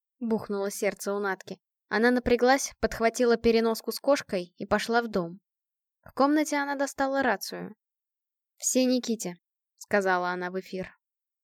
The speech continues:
"Здесь барракуда". "Здесь муха". "Здесь волчица".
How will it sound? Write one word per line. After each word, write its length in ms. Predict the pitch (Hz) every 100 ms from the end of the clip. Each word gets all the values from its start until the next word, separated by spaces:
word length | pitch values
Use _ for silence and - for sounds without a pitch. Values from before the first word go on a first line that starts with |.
| _ _ _ -
"Здесь 340 | 196 208 240
барракуда". 560 | 240 254 254 233 185 - _ _ _ _ _ _ _
"Здесь 340 | - 254 349 339
муха". 360 | 311 311 302 302 _ _ _ _ _ _ _
"Здесь 300 | 214 202 233
волчица". 520 | 247 247 - 220 196